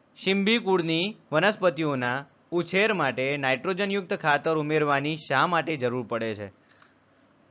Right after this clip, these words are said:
મિત્રો, તમને ખ્યાલ છે કે નાઇટ્રોજન જે છે એ કેટલું મહત્વ ધરાવે છે. ઓકે, તમે જોયો, શિંબી કુળની વનસ્પતિઓના મૂળમાં નાઇટ્રોજન સ્થાપન કરતા rhizobium બેક્ટેરિયા વિશિષ્ટ પ્રકારની સંરચના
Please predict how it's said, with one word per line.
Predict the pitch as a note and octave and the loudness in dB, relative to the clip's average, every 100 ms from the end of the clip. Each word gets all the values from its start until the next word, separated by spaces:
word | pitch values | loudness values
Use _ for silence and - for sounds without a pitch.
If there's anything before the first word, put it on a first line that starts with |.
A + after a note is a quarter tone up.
| _ _ _ _ - | _ _ _ _ -6
મિત્રો, | D#3+ F3+ | 0 0
તમને | F3 F3 F3 | 2 2 2
ખ્યાલ | E3 F3 E3 | 4 4 4
છે | D3 | 2
કે | D3+ | -2
નાઇટ્રોજન | D3+ D3 D#3+ D3 D#3 D#3 | -2 -2 -2 -2 -2 -2
જે | D3+ | -4
છે | D3+ C#3 | -2 -2
એ | A#2 - D3+ | -2 -6 -6
કેટલું | E3 E3 E3 | -4 -4 -2
મહત્વ | D#3 C#3+ D3 | -2 -4 -4
ધરાવે | C3 C3+ B2+ A#2+ | -2 0 0 -2
છે. | G#2+ G2+ A2+ _ _ _ - | -6 -12 -18 _ _ _ -6
ઓકે, | D3+ G#3+ | -4 -4
તમે | G#3 - E3 E3+ | -6 -8 -4 0
જોયો, | D#3+ C3+ | 0 0
શિંબી | F3 F#3 G#3+ | -2 -2 0
કુળની | G3+ G3+ | 0 0
વનસ્પતિઓના | F#3 F#3 F#3 F3 - E3+ D#3+ D3+ E3+ G#3 _ _ _ - | 0 0 -2 -4 -2 -4 0 2 0 -2 _ _ _ -12
મૂળમાં | D3 F3+ A3+ E3+ A#2 G#2+ | -4 2 4 2 -2 -2
નાઇટ્રોજન | C3 D#3+ D#3+ G#3 F#3+ A3 | 2 2 2 0 2 -2
સ્થાપન | G#3 E3+ D#3 E3 F3 | -2 2 2 2 -2
કરતા | D#3 C#3 C3+ D#3 D#3+ | 0 0 4 4 6
rhizobium | D3 D#3 D3+ B2+ E3 E3+ G3 | 4 4 2 -2 -4 -2 -2
બેક્ટેરિયા | G3 F#3 F#3 F3+ F3 F3+ | -2 -2 -2 -4 0 0
વિશિષ્ટ | D#3 D#3 E3 D#3+ | -2 -4 -6 -4
પ્રકારની | D3+ C#3+ C#3+ D#3+ F3+ | -6 -2 -2 -4 -8
સંરચના | C#3+ C3+ D3 E3 E3 G3 | -8 -6 -8 -4 -4 -4